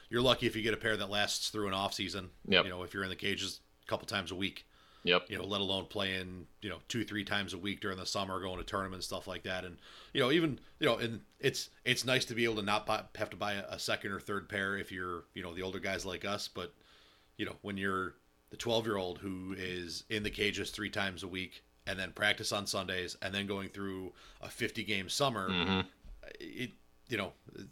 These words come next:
Speaker 1: longevity in that type of equipment. I mean, that, you know, you can end up spending more in batting gloves, replacing batting gloves that rip after a week and a half than you can even buying some of these metal bats out
Speaker 2: Yeah,
Speaker 1: there.
Speaker 2: absolutely. And that's,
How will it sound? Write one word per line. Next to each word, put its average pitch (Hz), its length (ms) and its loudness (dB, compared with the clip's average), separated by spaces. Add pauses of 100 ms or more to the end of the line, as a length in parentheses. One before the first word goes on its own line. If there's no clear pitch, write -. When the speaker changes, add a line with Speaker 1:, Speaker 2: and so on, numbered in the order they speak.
(160)
Speaker 1:
longevity 123 640 6
in 110 100 2
that 110 200 4
type 104 180 -2
of 87 120 -10
equipment. 98 320 -2
I - 20 -4
mean, 95 100 -4
that, 104 180 2 (440)
you 98 120 -4
know, 95 60 -4
you 107 100 2
can 139 100 4
end 120 80 4
up 98 80 0
spending 104 240 -2
more 104 220 0
in 92 80 -2
batting 107 300 4
gloves, 92 260 -2
replacing 92 640 -4
batting 95 220 -2
gloves 87 160 -4
that 95 180 -2
rip 117 220 2
after 92 260 -2
a 92 80 -2
week 95 220 -2
and 90 80 -2
a 82 40 -4
half 90 300 -4
than 90 100 -10
you 90 120 -12
can 90 360 -6
even 95 260 -6
buying 95 280 2
some 95 160 -2
of 92 60 -6
these 98 160 -2
metal 101 180 0
bats 120 280 0
out 87 120 -2
Speaker 2:
Yeah, 82 160 8
Speaker 1:
there. - 100 6
Speaker 2:
absolutely. 85 460 2 (540)
And 110 100 8
that's, - 380 8